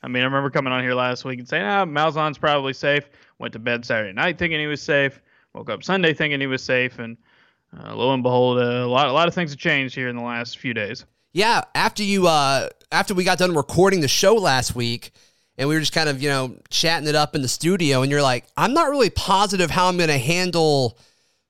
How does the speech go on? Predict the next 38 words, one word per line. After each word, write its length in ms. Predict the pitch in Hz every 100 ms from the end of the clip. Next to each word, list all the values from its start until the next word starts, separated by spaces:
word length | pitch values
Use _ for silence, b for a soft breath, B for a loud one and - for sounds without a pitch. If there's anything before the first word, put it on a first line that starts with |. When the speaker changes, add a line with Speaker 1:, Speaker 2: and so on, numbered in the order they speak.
| _
Speaker 2:
covering 680 | - - 262 214 185 151 135
this 260 | 127 -
weekend 680 | 131 123 131 123 123 131 131
just 200 | 151 -
due 140 | 175
to 60 | 160
the 120 | 139
basketball 680 | 131 147 170 - 160 151 147
game 360 | 135 147 143 139
going 260 | 143 147
into 200 | 147 143
the 80 | 127
football 440 | - 180 - 147 131
game." 460 | 131 131 131 131 B B B B B
Little 320 | 123 180 220 240
Speaker 1:
Right. 120 | 233
Speaker 2:
did 160 | 214 208
we 260 | 190 180
know 680 | 170 190 196 175 151 147 139 139
we'd 180 | 147 147
have 200 | 160 151
to 80 | 139
start 260 | 165 151
covering 380 | - 160 151 147
a 80 | 135
coaching 640 | - - 185 180 165 135 123
change 480 | - 139 135 131
and 100 | 127
a 60 | 120
coaching 480 | - 190 202 147 123
search 540 | - 131 127 - - b b b -
the 100 | 135
following 500 | 156 156 156 147 131
Speaker 1:
Mm-hmm. 40 |
Speaker 2:
day. 220 | 120 110 110
I 40 |
mean, 160 | 147 143
it, 280 | 135 147